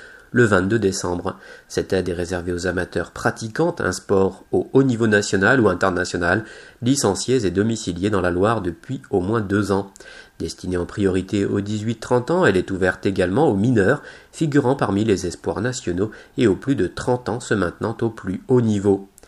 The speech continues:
Cette bourse couvre une partie des frais de préparation en vue d'épreuves sportives. Chaque sportif peut ainsi bénéficier des conseils d'un parrain ainsi que d'un suivi personnalisé axé sur la préparation mentale et la diététique du sport,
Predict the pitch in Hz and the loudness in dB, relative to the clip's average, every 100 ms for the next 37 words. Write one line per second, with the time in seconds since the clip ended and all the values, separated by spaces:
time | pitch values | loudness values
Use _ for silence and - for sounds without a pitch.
0 | - - - 95 90 98 98 - 87 - | -20 -20 -6 -4 0 0 0 -2 -6 -2
1 | 110 95 87 82 110 - 170 117 98 - | -2 0 -2 0 0 -2 -4 0 0 0
2 | 170 101 - 90 92 87 85 143 143 - | 0 0 -2 -2 0 -2 -2 -2 -2 -8
3 | - - 95 117 131 - 117 113 95 - | -14 -2 0 2 0 0 0 0 0 -2
4 | - - - 117 95 - _ _ _ _ | -4 -6 -6 -6 -4 -6 _ _ _ _
5 | - 87 - 85 - 107 104 - - 87 | -6 -6 -4 -8 -6 -8 -10 -10 -10 -10
6 | - _ - 110 107 180 131 95 98 90 | -12 _ -2 -2 0 -2 0 0 0 -4
7 | - 107 90 - 95 - 92 87 92 87 | -4 -2 -2 -4 -4 0 0 0 0 0
8 | 127 143 95 - 127 87 87 - 95 110 | 2 2 0 -4 -4 -4 -4 -4 -4 -4
9 | 127 98 - 95 87 98 135 - - - | -2 -4 -2 -4 -2 -2 -2 -4 -20 -20
10 | - - - 147 113 90 - 95 90 87 | -6 -4 0 -2 0 -2 0 -2 -2 -2
11 | - 123 95 85 95 127 127 143 143 95 | -2 0 0 0 2 2 0 0 2 2
12 | 92 101 87 - 117 98 - - 90 | 0 -4 -4 -6 -6 -6 -6 -2 -2